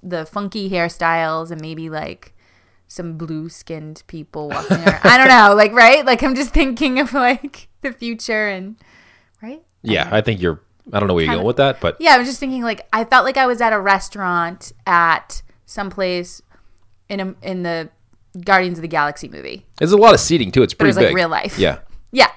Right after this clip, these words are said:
Speaker 1: okay, sorry, go ahead.
Speaker 2: So we got the bao buns. We got two bao buns, and then we got
Speaker 1: What did we get?
Speaker 2: bao buns. Bao buns.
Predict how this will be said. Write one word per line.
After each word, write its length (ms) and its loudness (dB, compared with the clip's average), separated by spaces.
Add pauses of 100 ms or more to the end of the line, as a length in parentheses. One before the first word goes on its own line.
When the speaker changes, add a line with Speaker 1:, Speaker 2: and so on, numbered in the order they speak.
Speaker 1:
okay, 280 -6
sorry, 200 -8
go 120 -2
ahead. 180 -4
Speaker 2:
So 100 4
we 40 8
got 120 10
the 80 8
bao 260 8
buns. 260 -6
We 80 -10
got 180 2
two 120 -2
bao 240 6
buns, 220 2
and 80 -6
then 80 -4
we 80 -6
got 60 2
Speaker 1:
What 80 8
did 60 2
we 80 -2
get? 320 2
Speaker 2:
bao 220 6
buns. 440 4 (360)
Bao 480 6
buns. 540 -8